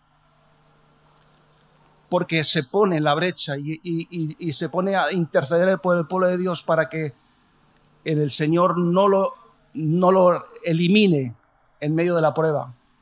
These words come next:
Él es el que, el que abre la, el agua en la roca y provee al pueblo de Dios el maná del cielo, etcétera. Pero también es el prototipo de Cristo porque Él no pasa al Jordán.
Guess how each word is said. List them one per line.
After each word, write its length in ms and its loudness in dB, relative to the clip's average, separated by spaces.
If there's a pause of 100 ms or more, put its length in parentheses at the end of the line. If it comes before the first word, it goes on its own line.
Él 120 -2
es 160 -2
el 120 -4
que, 300 -4 (640)
el 120 -2
que 140 -2
abre 400 2
la, 460 -2
el 160 -2
agua 300 4
en 60 -2
la 80 0
roca 400 0
y 100 -8
provee 320 -2
al 160 -2
pueblo 200 -2
de 100 0
Dios 540 -2
el 120 -4
maná 260 2
del 160 -2
cielo, 460 0 (580)
etcétera. 760 -2
Pero 140 0
también 260 -2
es 140 -2
el 220 0
prototipo 600 -2
de 120 2
Cristo 360 -4
porque 380 -2
Él 260 2
no 120 2
pasa 300 0
al 60 -4
Jordán. 480 -6